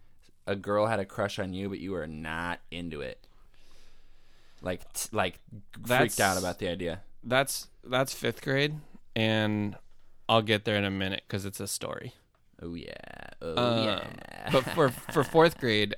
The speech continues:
Speaker 2: I lived, 'cause I lived all over the place. Like, you're telling me these stories about, like, growing up with this same group of children, and I'm like, "That must have been nice." 'Cause I never, like, went to the same, the longest time I w-,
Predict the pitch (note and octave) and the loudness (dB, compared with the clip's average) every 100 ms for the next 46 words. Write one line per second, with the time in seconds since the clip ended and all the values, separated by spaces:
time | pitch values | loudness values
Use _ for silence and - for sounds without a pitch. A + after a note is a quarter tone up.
0 | G#2+ A2+ A#2 A2+ - F3 G3+ F3+ C#3 A#2+ | 2 4 6 4 2 4 4 4 6 6
1 | A#2 F#2+ G2+ G2 A2+ D3 C#3+ E3 D#3+ C#3 | 4 0 -4 -4 -4 -2 0 0 2 2
2 | B2 - A#2+ A#2 G#2+ G2+ G2+ G2+ A2 A2+ | 2 0 2 2 0 -2 -2 -4 -2 -2
3 | A2+ G#2+ A2 - G#2 - A#2+ A2 G#2+ G#2+ | -2 -2 -6 -6 -6 -4 -2 0 0 -2
4 | G2+ G2 G#2+ G2+ G2+ G2+ G2+ G#2 G#2+ D#3+ | -4 -4 -2 -2 -2 -2 -2 -2 -2 -2
5 | G#2+ - F#2+ G2 G2+ A2 - - - - | -2 -4 -6 -4 -4 -4 -8 -16 -20 -20
6 | - _ C#3 D3+ D3 B2 A2+ G#2+ G2+ F#2+ | -20 _ 0 4 4 4 2 2 0 0
7 | G#2+ G#2 - G#2 G2+ F#2+ A2+ G#2+ G#2 - | -2 -2 0 -2 -2 -4 -2 0 -2 -4
8 | _ _ - - - - A#2 A#2 B2+ D3 | _ _ -20 -20 -20 -12 -2 0 4 4
9 | D3+ - C3 B2+ A2 - | 4 0 0 2 0 -2